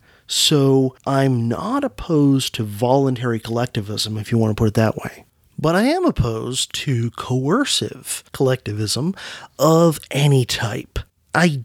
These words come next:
don't believe there is any legitimate moral case for any unchosen positive obligations.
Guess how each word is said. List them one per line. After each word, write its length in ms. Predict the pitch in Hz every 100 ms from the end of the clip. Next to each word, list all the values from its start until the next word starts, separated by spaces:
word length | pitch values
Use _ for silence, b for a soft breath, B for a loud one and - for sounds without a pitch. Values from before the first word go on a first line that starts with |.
| -
don't 280 | 151 226 226
believe 440 | 202 190 190 165
there 180 | 156 151
is 160 | 143 - _ -
any 520 | 208 214 226 220 185 -
legitimate 640 | 147 123 147 151 151 -
moral 380 | 131 131 143 131
case 680 | - - 135 113 - - - B B
for 520 | - - 147 127 127 -
any 460 | 160 180 170 147 - _
unchosen 1120 | 170 160 190 185 175 - 120 113 - - - - _ _
positive 460 | 123 120 117 113 117
obligations. 1000 | 113 113 117 120 - - - - -